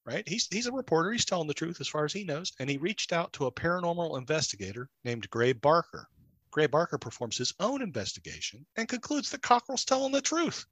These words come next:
and that many people reported sightings of this creature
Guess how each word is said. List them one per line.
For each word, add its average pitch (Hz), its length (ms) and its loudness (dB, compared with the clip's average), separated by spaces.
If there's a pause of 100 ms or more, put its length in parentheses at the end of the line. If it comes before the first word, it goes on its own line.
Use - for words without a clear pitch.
and 151 100 0
that 165 100 2 (140)
many 302 400 4
people - 440 0 (200)
reported 175 420 -2
sightings 151 420 0
of 143 60 -4
this 214 180 -2
creature 156 480 -6